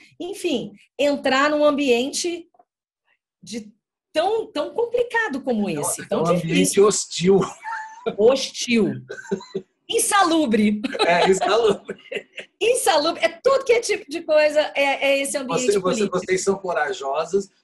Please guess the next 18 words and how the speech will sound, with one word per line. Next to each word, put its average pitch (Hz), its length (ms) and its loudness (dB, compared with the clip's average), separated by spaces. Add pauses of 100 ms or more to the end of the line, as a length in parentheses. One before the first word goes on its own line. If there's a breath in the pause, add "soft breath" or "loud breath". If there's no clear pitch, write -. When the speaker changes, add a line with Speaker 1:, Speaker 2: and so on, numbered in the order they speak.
(160)
Speaker 2:
porque - 180 -12
vocês 185 320 2
enfrentam 180 720 -2
aí 165 400 -6
um 147 280 -12
ambiente 156 440 -14
complexo, 160 720 -6
hein? 156 200 -8 (1080)
Speaker 1:
Mais 185 240 -2
corajosos 240 460 4
são 269 120 0
nossos 254 280 0
maridos, 262 640 0
os 240 220 -6
filhos, 247 300 -4
a 247 80 2
família 247 460 0
que, 254 240 -8